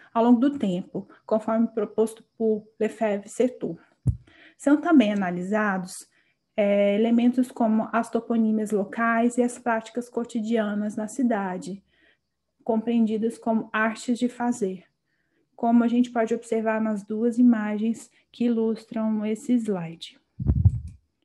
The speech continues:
A segunda seção é intitulada Articulações com o Urbano, é, na qual Lefebvre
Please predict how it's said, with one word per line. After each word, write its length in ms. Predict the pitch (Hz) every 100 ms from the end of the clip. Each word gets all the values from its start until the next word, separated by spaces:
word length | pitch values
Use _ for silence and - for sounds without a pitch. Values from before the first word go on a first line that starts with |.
| _ _ _ _ _
A 80 | 262
segunda 460 | - 294 254 277 269
seção 680 | - 180 - 214 202 185 - _ _ _ _ _ 196
é 180 | 202 202
intitulada 760 | 214 - - 220 190 190 196
Articulações 960 | 214 202 - - 226 220 - 240 240 -
com 160 | -
o 120 | 254 277
Urbano, 520 | 202 202 185 175 175 - _ _ _ _ _ _ _ -
é, 460 | 208 202 202 196
na 140 | 196 202
qual 680 | - 226 233 240 247 233
Lefebvre 800 | 220 220 220 226 214 233 240 -